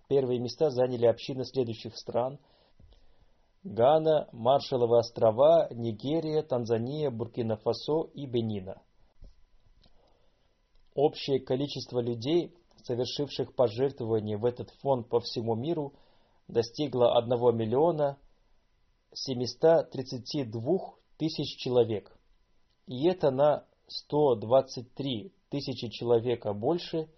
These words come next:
чем в прошлом году. Количество жертвующих увеличилось в следующих странах: Нигер, Сьерра-Леоне,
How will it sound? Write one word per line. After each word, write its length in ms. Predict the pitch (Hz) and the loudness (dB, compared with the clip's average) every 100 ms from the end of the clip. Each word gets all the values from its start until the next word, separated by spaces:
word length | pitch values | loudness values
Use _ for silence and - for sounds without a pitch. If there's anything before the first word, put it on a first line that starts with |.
| _ _ _ | _ _ _
чем 200 | - 135 | -4 -4
в 80 | 113 | -4
прошлом 460 | - 131 131 135 120 | -2 -2 -2 -6 0
году. 360 | 117 101 92 - _ _ _ _ - _ _ _ _ _ _ _ _ _ _ | 0 0 -14 -14 _ _ _ _ -20 _ _ _ _ _ _ _ _ _ _
Количество 800 | 120 123 131 139 - 131 123 - _ | -2 -2 -4 -10 0 4 4 2 _
жертвующих 800 | 120 113 143 - 131 - 123 - _ | -10 0 0 0 -6 -4 -8 -10 _
увеличилось 720 | 131 123 147 151 131 123 - _ _ | -8 -4 -4 -4 -2 -2 -4 _ _
в 80 | - | -16
следующих 520 | - 143 123 - 117 | -4 -4 -4 -8 -10
странах: 540 | - 131 147 151 139 - _ _ _ _ _ | -2 2 4 2 -4 -12 _ _ _ _ _
Нигер, 600 | 120 120 110 127 160 156 _ _ _ _ | -8 -6 -2 2 2 2 _ _ _ _
Сьерра-Леоне, 1200 | - - 123 156 170 120 107 113 135 135 123 120 | -18 -14 -4 0 2 2 0 0 0 0 -4 -4